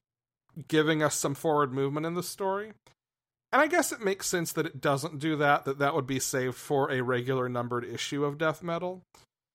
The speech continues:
Uh, but it doesn't really do that. There is, I think, a cool idea about Owlman in here, and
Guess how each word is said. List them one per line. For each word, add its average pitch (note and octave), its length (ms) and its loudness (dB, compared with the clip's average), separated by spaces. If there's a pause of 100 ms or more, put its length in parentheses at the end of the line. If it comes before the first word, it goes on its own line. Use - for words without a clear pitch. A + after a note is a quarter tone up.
(420)
Uh, D#3 280 4
but G#3 200 2
it E3 160 -4
doesn't F3 340 4
really A#2 280 -2
do G#2 220 -8
that. G#2 300 -6
There D3+ 320 2
is, F3+ 640 2
I E3 140 4
think, D#3+ 260 -4
a D3+ 140 2
cool D#3+ 760 0
idea D3 540 2
about C#3+ 500 2
Owlman D#3+ 600 0
in F#3+ 100 -6
here, A3+ 380 -8 (600)
and C#3+ 300 2